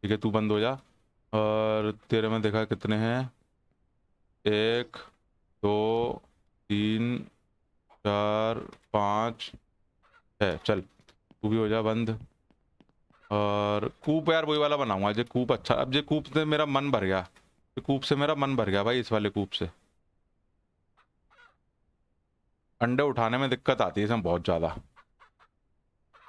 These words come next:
उस वाले में देखूंगा मैं, उस वाले में क्या होगा, शायद अच्छे से अंडे वंडे का उठने का कोई तरीका होगा,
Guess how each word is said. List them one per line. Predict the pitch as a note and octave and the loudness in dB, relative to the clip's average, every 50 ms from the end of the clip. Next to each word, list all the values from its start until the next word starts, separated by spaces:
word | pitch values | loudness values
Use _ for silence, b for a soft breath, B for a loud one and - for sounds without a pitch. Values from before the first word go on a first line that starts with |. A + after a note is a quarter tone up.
| - - - - | -20 -10 -6 -6
उस | A2 - | 0 0
वाले | A#2+ B2 B2 B2+ B2+ | 2 2 2 0 0
में | C3+ B2+ | 0 0
देखूंगा | A#2 G#2+ F#2+ G#2+ G#2+ A2+ B2 | 0 0 0 2 0 0 2
मैं, | C#3 C3+ | 0 -2
उस | A#2 - | 0 0
वाले | A#2+ A#2+ A#2+ B2 | 0 0 2 0
में | B2 B2+ A#2 | -2 0 0
क्या | B2+ A#2+ | 0 0
होगा, | A2+ G#2+ A2+ B2+ | 2 2 0 0
शायद | C3 - B2+ B2+ C3+ | 0 0 0 0 2
अच्छे | - G#2+ F#2+ - - B2 A#2+ | 0 0 -2 0 0 0 2
से | A#2 B2+ | 2 2
अंडे | B2 A#2+ A2+ A#2 A#2 A#2 | 0 0 0 2 2 2
वंडे | A#2 A2+ A#2 A#2 A#2+ A#2+ | 2 2 0 0 0 2
का | B2 | 2
उठने | A2+ G2+ - - G#2 G#2+ | 0 -2 -2 -2 0 0
का | A2 A2+ | 0 0
कोई | A#2 B2 | 0 0
तरीका | - - G2+ G#2 G#2 G#2+ G#2+ | 0 0 0 0 0 0 0
होगा, | G2 F2+ F2+ F#2+ | 0 0 -2 -2